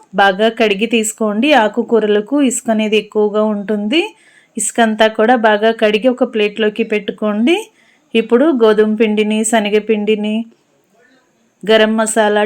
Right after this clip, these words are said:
టేస్ట్కి సరిపడా సాల్ట్, అల్లం, పచ్చిమిర్చి ముక్కలు, ఆమ్చూర్ పౌడర్ అండి. ఆమ్చూర్ పౌడర్ ఉంటే వేసుకోండి, లేదంటే స్కిప్ చేసేయచ్చు. అలాగే చిటికెడు పసుపు, ఒక టేబుల్ స్పూన్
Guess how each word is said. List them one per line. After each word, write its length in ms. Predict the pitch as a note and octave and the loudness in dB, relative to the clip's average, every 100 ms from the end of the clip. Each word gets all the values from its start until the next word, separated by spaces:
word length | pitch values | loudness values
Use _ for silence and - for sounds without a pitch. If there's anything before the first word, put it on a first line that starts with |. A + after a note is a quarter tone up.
| G#3+ | 0
టేస్ట్కి 360 | A3 - A3 A3 | -2 -2 -4 -2
సరిపడా 400 | G#3+ G3+ G#3+ G#3 G#3 | -2 -2 0 0 0
సాల్ట్, 400 | G#3+ G3+ G#3 A3 A3+ A#3 _ _ _ _ _ - | 0 2 0 0 -2 -2 _ _ _ _ _ -4
అల్లం, 260 | G#3 G#3 G#3+ A3+ | 0 2 0 2
పచ్చిమిర్చి 520 | G#3+ G3+ G#3+ G#3 G3+ G#3+ | 0 0 -6 -6 -6 -6
ముక్కలు, 400 | G#3 - G#3+ G#3 A3+ A3 _ _ _ _ _ _ _ _ _ _ _ _ _ _ _ G#3 | -6 -2 2 2 0 -6 _ _ _ _ _ _ _ _ _ _ _ _ _ _ _ 0
ఆమ్చూర్ 400 | G#3 A3 A3+ A3 A3 | 2 2 2 2 2
పౌడర్ 300 | G#3 G3+ G3+ | 0 2 0
అండి. 220 | G3+ G#3 D4+ D#4 | -4 -2 0 0
ఆమ్చూర్ 360 | A3+ G#3+ A3+ G#3+ G#3+ | 0 0 0 0 0
పౌడర్ 320 | G#3 G#3 A3+ | 0 0 0
ఉంటే 200 | G#3+ G3+ G#3+ | -2 -2 -2
వేసుకోండి, 480 | G#3 G3+ - G#3 A3 C4+ | -2 -6 -6 -4 -2 0
లేదంటే 340 | B3 G#3+ G3+ A3 | 0 -2 -4 -4
స్కిప్ 280 | - G#3+ - - | -4 -10 -6 -4
చేసేయచ్చు. 640 | G#3 G#3+ G#3 F#3+ - F4+ G#4+ _ _ _ _ - | -4 -2 -4 -6 -6 -6 -6 _ _ _ _ 0
అలాగే 360 | G#3 G#3 G3+ F4+ F#4+ | 2 2 0 -2 -2
చిటికెడు 420 | C4+ A3 G#3+ A3+ B3 | -4 -2 0 0 2
పసుపు, 480 | A3 G#3+ G3+ G3 G#3+ A3 A3 _ _ _ - | -2 -2 -6 -4 -2 -2 -4 _ _ _ -8
ఒక 100 | F#3 G#3 | -2 0
టేబుల్ 260 | G3+ G#3+ G#3+ | 2 0 -2
స్పూన్ 300 | - C4+ | -2 -2